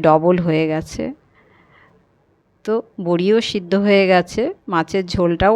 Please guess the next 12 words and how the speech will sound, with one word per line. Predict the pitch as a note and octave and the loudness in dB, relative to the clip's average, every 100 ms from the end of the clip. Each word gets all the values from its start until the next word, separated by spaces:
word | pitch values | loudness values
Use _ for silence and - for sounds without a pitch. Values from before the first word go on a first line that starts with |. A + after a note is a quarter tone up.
| A3 | 4
already | F#3 F3+ F3 F#3 F3 | 2 0 0 0 0
রেডি | E3 F#3 G3+ | 0 0 0
হয়ে | F#3+ F3+ | 2 2
গেছে। | E3+ E3 D#3+ A#3+ D#4 - - - _ | 2 -2 -4 -8 -8 -12 -20 -20 _
এবারে | A3 A3 A3+ A3+ | 0 2 2 2
একটু | A3+ A#3+ F3+ | -2 0 2
নামানোর | E3 E3+ G3+ G#3+ - | 2 0 -2 -4 -4
সময় | G3+ F3 G3 - | 0 0 -2 -4
একটু | F3+ F3+ - | -8 -8 -10
গরম | G#3+ E3 D#3 D#3+ | -2 -2 0 -2
মশলা | D#3+ - - E3+ | -4 -6 -8 -8
দিয়ে | D#3+ E3+ | -6 -8